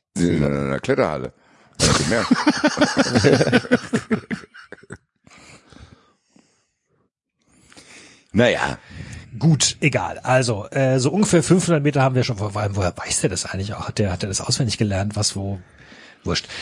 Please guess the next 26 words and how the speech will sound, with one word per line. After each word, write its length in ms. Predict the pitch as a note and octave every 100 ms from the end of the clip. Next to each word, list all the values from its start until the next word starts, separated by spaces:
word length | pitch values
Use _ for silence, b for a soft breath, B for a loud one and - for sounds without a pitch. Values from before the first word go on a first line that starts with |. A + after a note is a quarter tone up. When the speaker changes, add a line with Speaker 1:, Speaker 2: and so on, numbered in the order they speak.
| B
Speaker 1:
Wahrscheinlich 260 | B - -
Speaker 2:
Es 60 |
Speaker 1:
da 60 | -
Speaker 2:
ist 80 | -
jetzt 100 | A3+
Speaker 1:
so 60 | F#3
ein 40 |
Speaker 2:
nicht 140 | G#3
mehr 140 | G#3 C3
weit. 400 | B2 G2 - - - - B B B B
Nach 140 | - E2+
der 120 | -
Speaker 1:
Wohin 120 | -
Speaker 2:
nächsten 160 | F3+ G#3+
Speaker 1:
denn? 140 | -
Speaker 2:
Kurve 340 | C#3+ D#3+ D#3+ E3+
kannst, 380 | C#3+ D3 - - _ _
kannst 240 | - D3 -
du 40 |
die 140 | C#3+ -
Alm 280 | G2 A2+
schon 200 | A2+ A#2
sehen. 380 | G#2 E2 E2+ D#2+ - _ _ _
Speaker 1:
Zu 140 | -
dem 180 | E2+ D#2+
Hund. 280 | A2 C3+ -